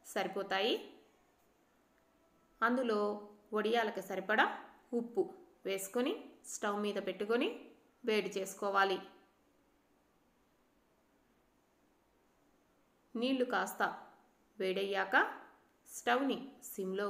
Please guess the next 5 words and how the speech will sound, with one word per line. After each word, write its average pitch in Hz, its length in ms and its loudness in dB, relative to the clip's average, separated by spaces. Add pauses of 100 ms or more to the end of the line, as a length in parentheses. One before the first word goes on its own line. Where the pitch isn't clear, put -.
ఉంచి 185 300 -2 (1800)
ఏ 233 100 6 (140)
కప్పుతో 233 400 4 (540)
మనం 226 180 2 (140)
నీళ్లు 220 220 0